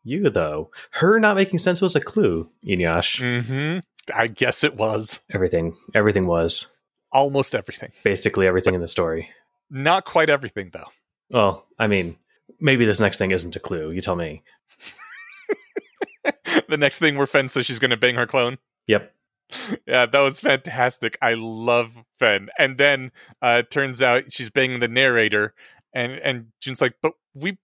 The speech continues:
Speaker 2: broke up." And she's like, "Yeah, that's why I was free to date other people." <laughs> She's like, "But he's me." <laughs> It was so great.
Speaker 1: I, uh, th-, that, that scene was fun. She was funny. And it was also ju-, nice. Like, she was like, "Hey, I was the only person to get to heaven."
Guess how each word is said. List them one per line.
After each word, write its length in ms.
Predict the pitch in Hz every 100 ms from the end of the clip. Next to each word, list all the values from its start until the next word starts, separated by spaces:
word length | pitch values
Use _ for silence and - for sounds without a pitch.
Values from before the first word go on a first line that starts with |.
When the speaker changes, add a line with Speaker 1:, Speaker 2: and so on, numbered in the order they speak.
| -
Speaker 2:
broke 260 | 170 151
up." 320 | 254 233 - - _ -
And 80 | 120
she's 140 | 175
like, 140 | 175 - _
"Yeah, 260 | 349 320 - _ _ _ -
that's 160 | 123 160
why 120 | 151
I 20 |
was 100 | 165
free 160 | - 170
to 60 |
date 180 | 170 208
other 180 | 226 262
people." 440 | 330 311 147 120 - 330
<laughs> 180 | 262 -
She's 260 | 381 381 403
like, 100 | 370
"But 140 | 403
he's 240 | 392 440 381
me." 420 | 403 381 214 190 _ _ -
<laughs> 200 | 320 - -
It 100 | -
was 140 | 320
so 240 | - 196 170
great. 300 | 131 127 117 - - - _ - - - _ - - - _
Speaker 1:
I, 160 | 113 107
uh, 380 | 101 92 87 85 - _ _ _ -
th-, 160 | 175 151
that, 180 | 123
that 80 | 107
scene 140 | 104 120
was 140 | 98
fun. 240 | - 113 104
She 140 | 117
was 160 | 104 -
funny. 280 | 104 101 101
And 120 | 113
it 60 | 120
was 100 | 123
also 220 | 110 104
ju-, 140 | 98 -
nice. 360 | 101 92 - 101
Like, 200 | 90 -
she 120 | 107
was 100 | 98
like, 100 | -
"Hey, 180 | 165 -
I 120 | 127
was 120 | 135
the 120 | 120 -
only 220 | 156 156
person 300 | 160 156 117
to 60 | 104
get 100 | 113
to 40 |
heaven." 380 | 110 123 80